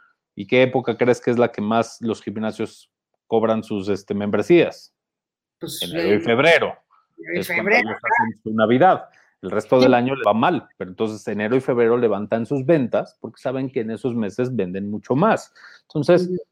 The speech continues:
Speaker 1: eh, si no establezco mis objetivos de forma adecuada,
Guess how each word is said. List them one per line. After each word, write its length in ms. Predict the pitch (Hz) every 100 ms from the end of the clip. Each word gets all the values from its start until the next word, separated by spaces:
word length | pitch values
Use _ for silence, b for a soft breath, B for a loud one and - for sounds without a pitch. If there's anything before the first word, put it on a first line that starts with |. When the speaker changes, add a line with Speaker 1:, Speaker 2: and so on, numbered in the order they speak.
| _
Speaker 1:
eh, 640 | 117 113 110 110 110 107 - _ _ _ _ _ _ _ _ _ _ _ _ _ _ _ _ _ _ _ _ _
si 420 | - - - 135
no 300 | 123 127 147
establezco 480 | 160 196 170 165 185
mis 200 | 156 123
objetivos 420 | 110 - 131 135
de 60 | 117
forma 320 | 127 123 127
adecuada, 560 | 123 - 143 101 90